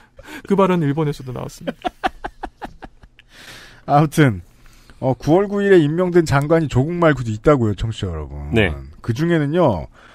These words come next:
Speaker 2: 아, 조성욱 공정거래위원장이 있습니다. 조성욱 공정거래위원장이 그 청문회에 나갔을 때요, 자유한국당의 정가뷴 의원이 이런 질문으로 모두가 조국에 관심이 있었을 때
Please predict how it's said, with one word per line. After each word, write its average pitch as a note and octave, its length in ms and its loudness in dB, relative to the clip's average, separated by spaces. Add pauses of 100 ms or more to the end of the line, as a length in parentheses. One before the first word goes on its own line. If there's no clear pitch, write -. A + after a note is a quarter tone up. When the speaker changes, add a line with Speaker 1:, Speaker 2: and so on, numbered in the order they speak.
(120)
Speaker 2:
아, A#2 220 -2
조성욱 E3+ 480 4
공정거래위원장이 C3 1300 2 (280)
있습니다. F2 720 -4 (320)
조성욱 G3+ 380 0
공정거래위원장이 F3 1500 2
그 C#3+ 360 0
청문회에 G#3+ 760 0
나갔을 G#2 460 -4
때요, G#2+ 500 -2 (800)
자유한국당의 F3+ 680 2
정가뷴 G#3 680 2
의원이 D3+ 1700 -4 (400)
이런 A#3+ 280 0
질문으로 D3+ 680 -2 (460)
모두가 F#3+ 400 4
조국에 E3+ 320 2
관심이 C#3+ 360 0
있었을 A2+ 320 -4
때 D3 300 -4